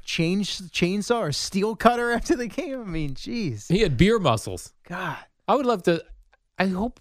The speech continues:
Speaker 2: wonder if someone got that, like, if it's on YouTube.
Speaker 1: I think
Speaker 2: Um,
Speaker 1: we would have seen that
Speaker 2: just the
Speaker 1: by now.
Speaker 2: thirty-seven-year-old man climbing a statue,
Speaker 1: <laughs>
Speaker 2: shaking,
Speaker 1: Ripped that right off.
Speaker 2: <laughs> shaking the face mask of Joe Montana.
Speaker 1: Personal foul,
Speaker 2: Give me
Speaker 1: fifteen
Speaker 2: this.
Speaker 1: yards.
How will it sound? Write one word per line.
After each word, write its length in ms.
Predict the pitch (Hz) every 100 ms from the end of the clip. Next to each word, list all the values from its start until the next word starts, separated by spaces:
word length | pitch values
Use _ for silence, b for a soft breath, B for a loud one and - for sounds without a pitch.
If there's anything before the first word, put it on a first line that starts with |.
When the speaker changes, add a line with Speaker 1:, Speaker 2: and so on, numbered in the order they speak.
| -
Speaker 2:
wonder 320 | 139 214 285
if 80 | 196
someone 280 | 180 160 135
got 240 | 131 127
that, 180 | 120 104
like, 160 | 101
if 140 | 101 95
it's 100 | 95
on 220 | 101 92
YouTube. 560 | 95 104 95 92 78 101
Speaker 1:
I 60 | 113
think 100 | 123
Speaker 2:
Um, 100 | 123
Speaker 1:
we 80 | 165
would 120 | 156
have 80 | 127
seen 160 | - 120
that 140 | 101
Speaker 2:
just 140 | 147 -
the 60 | 131
Speaker 1:
by 20 |
now. 40 |
Speaker 2:
thirty-seven-year-old 800 | 147 139 123 147 123 120 120 113
man 280 | 107 110 113
climbing 460 | 107 113 110 110 107
a 60 | 101
statue, 540 | - 110 104 135 139 -
Speaker 1:
<laughs> 100 | -
Speaker 2:
shaking, 600 | - 156 165 147 156 151
Speaker 1:
Ripped 20 |
that 140 | 147 180
right 240 | 156 160
off. 200 | 147 117 -
Speaker 2:
<laughs> 100 | -
shaking 520 | 262 - 220 - 190 170
the 80 |
face 340 | 147 165 156 170
mask 260 | 160 151
of 120 | 147 135
Joe 180 | 151
Montana. 500 | 143 139 131 143 139
Speaker 1:
Personal 380 | 147 180 170 160
foul, 340 | 135 135 113 110
Speaker 2:
Give 120 | -
me 60 | 147
Speaker 1:
fifteen 100 | -
Speaker 2:
this. 100 | -
Speaker 1:
yards. 320 | 135 127 117